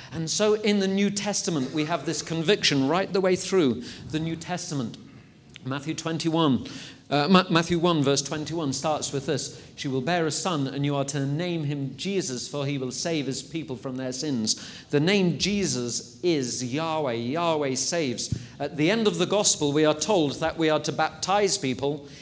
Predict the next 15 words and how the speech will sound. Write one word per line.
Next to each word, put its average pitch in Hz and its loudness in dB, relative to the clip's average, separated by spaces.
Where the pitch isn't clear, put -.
in 135 -2
the 143 2
name 180 4
of 135 2
the 143 2
Father, 165 6
the 147 2
Son, 147 2
and 143 2
the 160 4
Holy 175 6
Spirit. - 4
How 196 4
many 202 6
names? 175 4